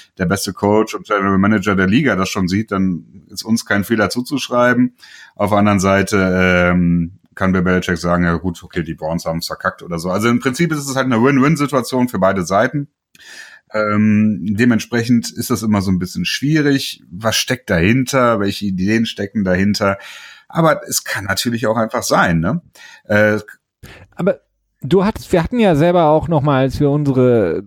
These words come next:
Speaker 2: f-, Pre-Draft-Analyse hatten im, im, äh, im G F L-Pod, hast du ja auch gesagt, dass Baker Mayfield für dich höher
Speaker 1: Mhm.
Speaker 2: einzustufen ist als die anderen Running Backs, beziehungsweise nach Sam Darnold hattest
Speaker 1: Genau.
Speaker 2: du ihn, glaub ich, auf Nummer
Speaker 1: Auf
Speaker 2: zwei.
Speaker 1: drei, ja.
Speaker 2: Wärst du denn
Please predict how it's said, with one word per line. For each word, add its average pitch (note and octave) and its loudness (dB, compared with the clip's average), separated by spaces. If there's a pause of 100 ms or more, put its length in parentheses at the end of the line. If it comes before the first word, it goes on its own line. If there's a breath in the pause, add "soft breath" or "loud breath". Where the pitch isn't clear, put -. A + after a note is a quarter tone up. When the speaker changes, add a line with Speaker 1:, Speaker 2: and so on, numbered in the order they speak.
Speaker 2:
f-, - -18 (240)
Pre-Draft-Analyse A2+ 0
hatten B2 -2
im, A2 0
im, G2 -6
äh, G#2 -2
im G2+ -6
G A2+ 0
F G#2+ -2
L-Pod, C3 0 (360 loud breath)
hast B2+ -2
du E3 4
ja F#3 4
auch F#3+ -2
gesagt, F#3 -2
dass F3 -6
Baker F3 -2
Mayfield E3+ -4
für F#3 2
dich F3+ -6
höher F#3 2
Speaker 1:
Mhm. G3 -2
Speaker 2:
einzustufen C3+ -2
ist A#2+ 2
als B2 2
die A2 -4
anderen B2+ -2
Running A2+ -2
Backs, G#2 -4
beziehungsweise C3 0
nach A#2+ 0
Sam A#2+ 0
Darnold A#2+ 2
hattest A2+ 2
Speaker 1:
Genau. F#2 4
Speaker 2:
du G#2+ 0
ihn, A2+ -2
glaub G#2 2
ich, G#2 -2
auf G#2+ 0
Nummer B2+ 2
Speaker 1:
Auf A#2+ -4
Speaker 2:
zwei. - 0
Speaker 1:
drei, F2+ 0
ja. F2 0
Speaker 2:
Wärst - 0
du D3 4
denn C3 2